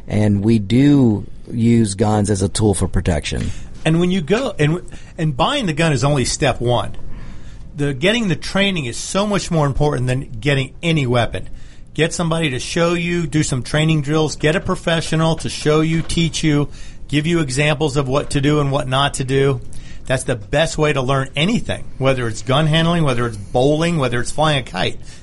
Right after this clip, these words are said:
Speaker 2: Get somebody who knows what they're doing to show you how. It's the easiest way to learn. But with a gun, there's a chance you could actually hurt somebody. While when bowling,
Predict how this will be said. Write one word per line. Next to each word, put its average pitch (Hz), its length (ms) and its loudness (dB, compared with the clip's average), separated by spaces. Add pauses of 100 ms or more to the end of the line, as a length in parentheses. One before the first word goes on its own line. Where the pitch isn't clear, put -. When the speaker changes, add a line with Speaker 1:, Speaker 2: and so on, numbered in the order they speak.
(120)
Speaker 2:
Get 156 180 0
somebody 175 260 0
who 165 80 4
knows 151 260 2
what 151 120 -2
they're 156 100 0
doing 113 320 0
to 135 140 0
show 123 300 0
you 123 180 0
how. 123 440 0 (640)
It's - 100 -6
the 139 200 -2
easiest 160 380 0
way 147 160 2
to 139 100 2
learn. 120 440 0 (680)
But 120 120 2
with 123 120 0
a 123 60 0
gun, 160 460 0 (600)
there's 131 240 2
a 131 60 -2
chance 127 400 0
you 127 80 0
could 120 140 0
actually 117 300 2
hurt 135 200 0
somebody. 104 440 0
While 117 280 0
when 127 140 -4
bowling, 160 520 0